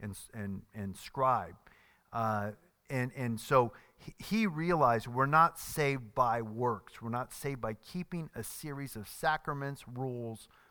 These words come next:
or laws. We're saved strictly by grace through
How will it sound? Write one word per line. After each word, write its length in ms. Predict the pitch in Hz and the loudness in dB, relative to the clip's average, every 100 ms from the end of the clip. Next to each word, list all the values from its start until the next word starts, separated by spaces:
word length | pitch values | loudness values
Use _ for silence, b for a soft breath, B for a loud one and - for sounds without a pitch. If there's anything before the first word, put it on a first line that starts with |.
| b b | b b
or 160 | 156 160 | 6 10
laws. 560 | 160 175 104 - - - b b | 10 10 8 0 -20 -20 b b
We're 160 | 123 127 | -2 -2
saved 680 | - - 160 160 165 165 - - | -2 -2 2 2 2 -4 -10 -18
strictly 840 | - - 185 196 - 135 113 123 - b b b - _ | -16 0 4 4 2 -2 0 -4 -10 b b b -20 _
by 500 | 135 135 135 135 135 - _ 123 | 8 10 10 6 2 -6 _ -12
grace 800 | 104 127 131 101 85 - - - - _ _ _ _ _ | 0 6 6 4 -4 -12 -12 -14 -20 _ _ _ _ _
through 600 | - 143 143 139 135 127 | -8 0 4 4 4 0